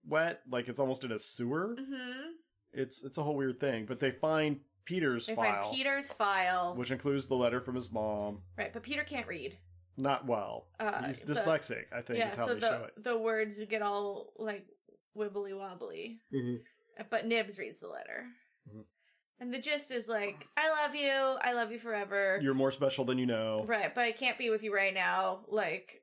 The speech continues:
Speaker 2: for very grown-up, complicated reasons. "But I promise, like, I will see you again, either in this world or another.
Speaker 1: Yeah.
Speaker 2: Like, I love you always. Your
Speaker 1: Mom.
Speaker 2: mom,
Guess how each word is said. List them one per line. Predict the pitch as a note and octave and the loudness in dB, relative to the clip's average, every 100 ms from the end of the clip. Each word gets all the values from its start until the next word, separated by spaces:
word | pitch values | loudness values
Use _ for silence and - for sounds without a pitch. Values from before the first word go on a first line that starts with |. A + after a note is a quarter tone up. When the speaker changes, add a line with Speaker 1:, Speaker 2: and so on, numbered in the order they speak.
| - | -10
Speaker 2:
for | - A3 G3+ F#3+ | -2 -2 -2 -4
very | G#3 G#3+ G3+ G3 F#3 F#3+ G3 - | 0 2 2 0 0 -4 -8 -4
grown-up, | G3 E3+ D#3+ | 0 0 0
complicated | - G3+ - - E3+ | -2 -4 -4 -6 -4
reasons. | A#2+ - - - - - - - | -4 -8 -14 -14 -18 -20 -16 -2
"But | A3 | 0
I | |
promise, | G3+ - D4 C#4+ C#4+ C#4+ - - _ _ - | 2 2 2 4 2 0 -4 -8 _ _ -2
like, | A3 G#3 - | 0 0 2
I | G#3 | 0
will | F#3 | 0
see | G3 C4 | -2 -4
you | A#3 | 0
again, | A3 F#3+ A#2+ - | 2 2 -2 -2
either | G#3+ G3+ F3 F3+ - | -4 -2 0 -2 -4
in | G#3 | -6
this | A#3 E4 - | -4 -6 -6
world | F3 D#3+ E3 G#3 - _ _ - | -4 -2 -4 -8 -18 _ _ -12
or | G#3 - | -8 -8
another. | E3 - - - - A#3+ _ _ _ - G#3 | -8 -10 -10 -12 -12 -14 _ _ _ -18 -12
Speaker 1:
Yeah. | - G2 - | -12 -12 -8
Speaker 2:
Like, | F3 | -2
I | E3+ | -2
love | E3+ E3 | 0 0
you | B3+ | 0
always. | D4 A#3+ G#3+ G3 F#3+ F#3+ G3+ - - _ _ _ _ _ _ - | 2 2 4 4 4 2 -2 -6 -12 _ _ _ _ _ _ -8
Your | A#2+ A2+ | -2 -2
Speaker 1:
Mom. | G2 - - | -2 -12 -10
Speaker 2:
mom, | G3 G#2+ G2+ F3+ | -6 -4 -4 -6